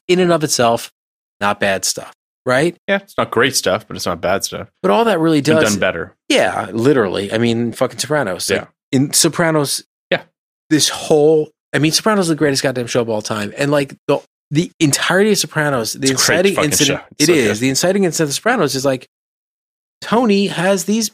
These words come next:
Speaker 1: panic attacks, and he
Speaker 2: Yeah.
Speaker 1: has these fainting spells, and he wasn't able to, I think, save
Speaker 2: Yeah.
Speaker 1: his dad's life because of a fainting spell. Or,
Speaker 2: Correct.
Speaker 1: or a friend. I mean, it was him getting out of a,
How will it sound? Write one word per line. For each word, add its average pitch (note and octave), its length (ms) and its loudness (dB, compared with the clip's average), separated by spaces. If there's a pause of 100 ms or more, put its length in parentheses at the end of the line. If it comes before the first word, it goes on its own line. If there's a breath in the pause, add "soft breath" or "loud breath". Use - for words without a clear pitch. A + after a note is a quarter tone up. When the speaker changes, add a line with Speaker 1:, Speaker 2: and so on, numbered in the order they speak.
Speaker 1:
panic C#4 380 0
attacks, - 420 -6
and C3+ 100 -4
he E3+ 100 0
Speaker 2:
Yeah. - 200 -4
Speaker 1:
has D#3+ 160 -2
these E3 180 -2 (160)
fainting G3 460 -2
spells, - 480 -2
and C3+ 80 0
he C#3+ 60 2
wasn't E3+ 340 0
able E3 200 -2
to, E3 80 -10
I D#3 100 0
think, C#4+ 260 -2
save C#3+ 200 2
Speaker 2:
Yeah. D#3+ 60 2
Speaker 1:
his D3 140 -4
dad's D#3+ 300 2
life A3+ 180 0
because C3+ 240 -2
of C3+ 100 -2
a B2 40 -10
fainting F#3 500 -6
spell. - 320 -6
Or, - 80 -10
Speaker 2:
Correct. - 420 -4
Speaker 1:
or D3 120 4
a B2+ 40 0
friend. F#3 600 0
I E3 60 -4
mean, F3 180 4
it F3 80 0
was D3+ 100 4
him G3 140 2
getting E3+ 240 2
out D#3 80 2
of D3+ 100 -4
a, - 20 -6